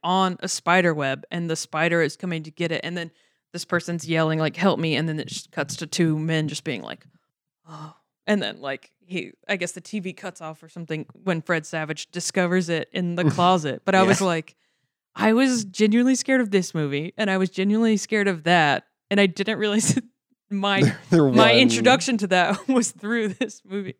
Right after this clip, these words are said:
Speaker 2: Wow.
Speaker 3: Wow.
Speaker 1: I was like, "This is where it all stems."
Speaker 3: <laughs>
Speaker 2: That's so
Speaker 3: And
Speaker 2: funny.
Speaker 3: how, how old are you when you see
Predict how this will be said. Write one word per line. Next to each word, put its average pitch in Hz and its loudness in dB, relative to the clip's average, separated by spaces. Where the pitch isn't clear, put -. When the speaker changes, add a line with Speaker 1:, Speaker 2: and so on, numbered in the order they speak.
Speaker 2:
Wow. 95 -8
Speaker 3:
Wow. 123 0
Speaker 1:
I 196 -2
was 185 -4
like, 170 -4
"This - -6
is 285 -4
where 185 2
it 175 0
all 196 0
stems." 226 2
Speaker 3:
<laughs> 147 4
Speaker 2:
That's - 8
so 160 6
Speaker 3:
And - -6
Speaker 2:
funny. 180 4
Speaker 3:
how, 190 4
how 180 4
old 185 4
are 170 4
you 156 2
when 143 0
you 139 -2
see 143 -4